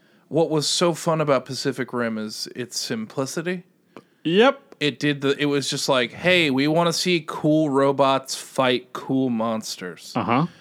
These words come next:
Speaker 1: So we're gonna do that." What's the story? That cool robots fight cool monsters. Okay. How's it gonna start? Well, we're just gonna tell everyone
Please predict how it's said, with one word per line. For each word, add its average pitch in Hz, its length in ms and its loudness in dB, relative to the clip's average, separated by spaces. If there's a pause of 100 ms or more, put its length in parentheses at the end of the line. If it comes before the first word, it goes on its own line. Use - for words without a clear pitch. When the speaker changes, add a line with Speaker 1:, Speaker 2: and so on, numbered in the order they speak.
(200)
Speaker 1:
So - 240 -2
we're 139 180 2
gonna 147 180 2
do 139 200 0
that." 123 400 0 (720)
What's 180 180 2
the 190 80 0
story? 147 420 2 (540)
That 123 500 2
cool 135 320 0
robots 117 600 0
fight 110 340 -2
cool 120 260 -6
monsters. 110 760 -4 (520)
Okay. 180 500 0 (440)
How's 175 200 2
it 175 60 -4
gonna 180 140 2
start? 160 480 0 (400)
Well, 139 160 4
we're 156 160 6
just 175 240 2
gonna 160 300 2 (100)
tell 151 280 2
everyone 135 720 2